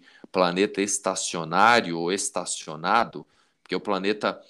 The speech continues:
explicando aí pra quem estuda astrologia, então imagina um pêndulo,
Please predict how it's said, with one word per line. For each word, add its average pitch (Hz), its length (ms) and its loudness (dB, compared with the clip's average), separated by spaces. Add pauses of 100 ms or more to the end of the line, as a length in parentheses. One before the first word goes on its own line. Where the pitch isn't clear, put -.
(160)
explicando 95 640 -4
aí 95 320 -4
pra 80 260 -8
quem 87 420 -8
estuda 87 400 -6
astrologia, 113 580 0
então 143 180 2
imagina 135 480 2
um 127 120 -4
pêndulo, 117 800 0